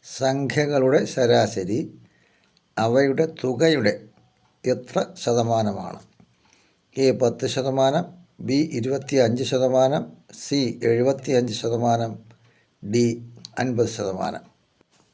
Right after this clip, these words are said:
ഇതിൻ്റെ ഉത്തരം കാണാൻ തുക കാണുകയോ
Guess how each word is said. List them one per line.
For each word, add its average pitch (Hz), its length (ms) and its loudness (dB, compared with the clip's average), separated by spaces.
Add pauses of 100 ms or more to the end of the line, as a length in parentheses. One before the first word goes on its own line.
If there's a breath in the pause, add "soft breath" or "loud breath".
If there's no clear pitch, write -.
(240)
ഇതിൻ്റെ 175 360 6 (240)
ഉത്തരം 175 380 4
കാണാൻ 143 320 4 (480)
തുക 143 340 4
കാണുകയോ 160 580 6